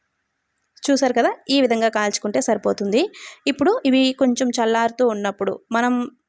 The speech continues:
మూడు రోటీస్ కలిపి ఒక రోటీలాగా చేసాం కదండి. ఇప్పుడు ఏ రోటీని ఆ రోటీ ఈ విధంగా సెపరేట్ చేస్తే మనకి ఈ విధంగా మనం మధ్యలో పిండి అప్లై చేసాం కాబట్టి ఈ విధంగా సెపరేట్ అయిపోతాయి.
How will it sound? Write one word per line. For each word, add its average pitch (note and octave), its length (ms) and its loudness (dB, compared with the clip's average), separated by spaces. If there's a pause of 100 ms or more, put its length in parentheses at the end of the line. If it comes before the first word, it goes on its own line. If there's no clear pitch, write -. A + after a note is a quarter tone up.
మూడు C4 280 2
రోటీస్ B3 380 0
కలిపి A3+ 260 0
ఒక A3 220 2
రోటీలాగా A3 560 2
చేసాం G#3 260 0
కదండి. G3+ 360 0
ఇప్పుడు C4+ 340 2 (340)
ఏ B3 160 4
రోటీని B3+ 560 2
ఆ G#3+ 180 0
రోటీ G#3+ 400 0
ఈ A3 60 -2
విధంగా G#3 340 0
సెపరేట్ G#3+ 560 -2
చేస్తే G#3 280 0
మనకి B3+ 420 0
ఈ G#3+ 40 0
విధంగా G#3+ 240 2
మనం G#3+ 200 0
మధ్యలో G3+ 300 0
పిండి A3+ 260 0
అప్లై G#3 300 0
చేసాం G#3 260 -2
కాబట్టి G#3 480 0 (380)
ఈ D#4+ 100 2
విధంగా C4 260 2
సెపరేట్ A3+ 420 -2
అయిపోతాయి. G3+ 480 0